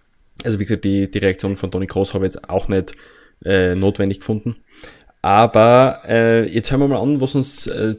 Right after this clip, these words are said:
die werten Kolleginnen und Kollegen aus der Branche geschickt haben. Nämlich, ähm, Caroline Krause-Sandner vom Kurier-Podcast Nachspielzeit sieht die Situation wie folgt.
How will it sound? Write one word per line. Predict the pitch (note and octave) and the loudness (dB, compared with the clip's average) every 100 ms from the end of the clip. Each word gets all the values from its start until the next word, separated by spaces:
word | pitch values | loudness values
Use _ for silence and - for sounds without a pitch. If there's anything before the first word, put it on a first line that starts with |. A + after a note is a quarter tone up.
| - | -4
die | A#2 A#2 A2 | -2 0 0
werten | G#2+ A2 A#2+ | 0 -2 -4
Kolleginnen | A#2 A#2 A#2 | -2 -2 -2
und | |
Kollegen | G#2 A#2 A#2 A#2 | -2 0 0 0
aus | G2+ | -6
der | - | -6
Branche | - A2 A#2 A2 | -2 -2 0 -6
geschickt | - G2 - G2+ - | -6 -10 -8 -8 -4
haben. | G2 F#2+ F2+ - | -2 -2 -6 -6
Nämlich, | G2+ G#2+ A2 - - - - _ _ - | -2 0 -2 -6 -16 -18 -20 _ _ -2
ähm, | A2 G#2+ G#2+ G#2 A2+ - | 0 2 0 -4 -8 -8
Caroline | B2 A2+ C#3+ F#3+ | -4 0 2 0
Krause-Sandner | E3 C3+ C3 C3 - D#3 - F2 C#2+ | 0 0 0 0 0 -2 -4 -6 -4
vom | - A2+ A2 | -2 -2 -2
Kurier-Podcast | - B2+ C#3+ D3+ C3 B2 - - | 0 4 4 4 2 2 -4 -2
Nachspielzeit | A2+ A#2+ - G#2+ A2+ B2 C#3+ | -2 0 0 2 2 2 2
sieht | D3 C#3+ | -2 -2
die | |
Situation | - C3+ B2+ - A#2 | -4 -2 -2 -2 0
wie | A2 | 0
folgt. | - F2 - | -2 -4 -6